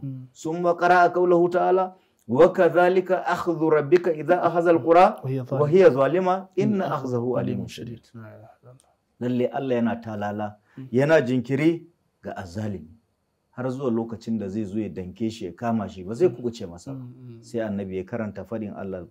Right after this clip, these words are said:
Speaker 2: Maɗaukakin Sarki, "Kamar haka kamun Ubangijinka ya ta-, yake idan ya tashi kama alkarya alhali ta yi
Speaker 1: Mm.
Speaker 2: zalunci."
Speaker 1: Mm.
Speaker 2: Wace irin zulm? Az-zulmul akbar kenan.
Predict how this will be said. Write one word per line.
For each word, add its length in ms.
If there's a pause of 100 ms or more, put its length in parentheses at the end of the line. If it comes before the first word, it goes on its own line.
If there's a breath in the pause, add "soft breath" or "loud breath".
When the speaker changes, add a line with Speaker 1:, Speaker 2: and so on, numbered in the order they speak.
Speaker 2:
Maɗaukakin 480
Sarki, 400 (520)
"Kamar 280
haka 280
kamun 380
Ubangijinka 580
ya 120
ta-, 180
yake 400
idan 300
ya 80
tashi 300
kama 300
alkarya 500
alhali 520
ta 140
yi 160
Speaker 1:
Mm. 60
Speaker 2:
zalunci." 680
Speaker 1:
Mm. 160 (600)
Speaker 2:
Wace 240
irin 240
zulm? 480 (760)
Az-zulmul 580
akbar 420
kenan. 280